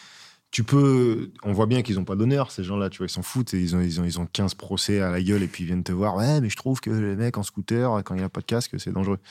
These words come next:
Eh oui, mais bon, toi, euh, t'as, t'as trente-six prises illégales d'intérêt, de quoi tu me parles ? Qu'est-ce qui, qu'est-ce que tu viens me parler de morale ?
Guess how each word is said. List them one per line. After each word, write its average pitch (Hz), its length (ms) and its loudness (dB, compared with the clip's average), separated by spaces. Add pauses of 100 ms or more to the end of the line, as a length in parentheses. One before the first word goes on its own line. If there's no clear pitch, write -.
(460)
Eh 98 100 -2
oui, 120 220 4
mais 87 140 0
bon, 92 80 0
toi, 104 180 2
euh, 90 200 2 (720)
t'as, 175 100 -12 (120)
t'as - 100 -4
trente-six - 440 0
prises 104 260 2
illégales 104 320 4
d'intérêt, 110 380 2
de 85 80 0
quoi - 120 0
tu 113 140 2
me 110 40 6
parles ? 120 220 4
Qu'est-ce 196 180 0
qui, 95 280 2
qu'est-ce - 240 0
que - 100 -2
tu - 140 2
viens 113 140 4
me 110 100 4
parler 104 220 4
de 107 40 4
morale ? 107 480 4